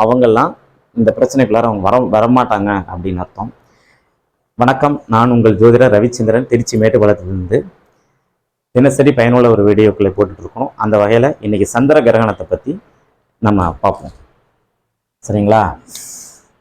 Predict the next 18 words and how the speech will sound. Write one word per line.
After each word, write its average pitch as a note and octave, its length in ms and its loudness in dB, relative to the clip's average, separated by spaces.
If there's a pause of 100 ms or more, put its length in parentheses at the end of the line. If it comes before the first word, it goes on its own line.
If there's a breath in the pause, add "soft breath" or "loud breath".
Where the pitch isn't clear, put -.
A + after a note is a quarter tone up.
(160)
சந்திர B2 320 2 (100)
கிரகணம், F2 340 -2 (2750)
நிழல் D#3+ 480 4
கிரகங்கள்கிட்ட D3 640 4 (120)
சூரியன், D3+ 540 4
சந்திரன் A2 500 0
தனித்தனியா C3 640 2
போய் G#2+ 220 2
மாட்டும் G#2 340 0
போது F#2+ 220 0
தான் E3 120 -4 (120)
கிரகணம் A#2 400 2
ஏற்படும், F2 280 -16 (760)
சரிங்களா? G#2 420 0 (640)
சூரியனுக்கு F#3 580 2 (120)
ஏழுல D3 280 6 (140)
சந்திரன் A#2+ 420 2
நின்னு A2 260 0